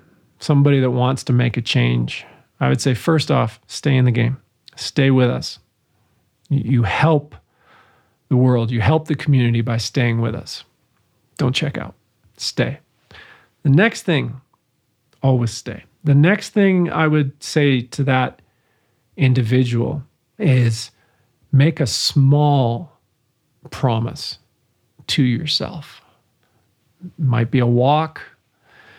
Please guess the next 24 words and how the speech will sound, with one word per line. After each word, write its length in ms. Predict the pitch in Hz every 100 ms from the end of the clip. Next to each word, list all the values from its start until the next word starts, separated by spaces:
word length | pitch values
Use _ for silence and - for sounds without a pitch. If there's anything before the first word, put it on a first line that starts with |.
| - _ _
It 100 | 135
might 340 | 123 147 226 -
just 220 | 208 -
be 120 | 196
waking 400 | 160 165 160 151
up 260 | 147 - _ _ _ _ _ _
before 400 | 113 - 165 135
noon. 340 | 123 113 131 - _ _ _ _ _ _ _ _ _ _
It's 200 | 165 151
a 60 | 135
small 720 | - - - 151 151 143 131
promise, 520 | - 127 117 101 -
and 120 | 151 127
you're 100 | 151
gonna 160 | 156
start 320 | - 147 127 -
really 400 | 123 123 127 120
small. 440 | - 120 117 - - - - - - - - _ _ _ _ -
And 160 | 143 131
it's 140 | 127
gonna 180 | 151 139
seem 280 | - 135 117
tiny, 460 | - 123 117 117
and, 200 | 123 123